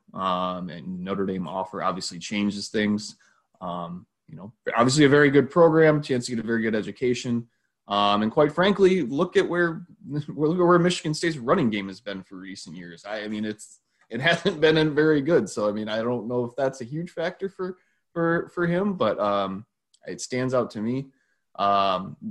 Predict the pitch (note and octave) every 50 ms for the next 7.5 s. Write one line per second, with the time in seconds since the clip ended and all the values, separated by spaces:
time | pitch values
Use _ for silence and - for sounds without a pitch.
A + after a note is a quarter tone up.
0 | - - _ _ A#2 D3+ D#3 D#3 D3+ C#3 C#3 B2+ A#2 A#2 A#2 A2+ D#3 D3 C3+ A#2+
1 | A#2 - - A2+ G#2 G2+ F#2 F2+ F2+ F2 F2 F2+ F2+ F#2+ - - F#2+ F#2 F2+ F2+
2 | F2+ F2+ G#2 _ - F2+ F2 F2+ - G#2+ G2 G2 G2+ G2+ G2+ G2 E2+ - G2 F#2
3 | F#2 F2+ F2 F2+ F2+ E2+ F2+ F2+ - _ _ E2 F2 F2 E2+ F#2 F2 B1 F2+ F#2+
4 | - E2+ E2+ E2+ F2 G2 F#2 F#2 - - - F2+ - _ _ _ _ _ _ -
5 | F2+ G2 G2 F#2+ F#2+ F#2+ F#2 G2 G2 G2+ G2+ G2+ G2+ G2+ G2 G2+ G2 F#2 G2+ A#2+
6 | C3+ C#3+ D3 D3 C#3 C#3 A#2+ - G#2+ G#2+ G#2+ G#2 G2 G2 G2 G2 F#2+ F#2+ F#2+ F#2+
7 | F#2 F2+ F2+ - - - G2 F#2 F#2 -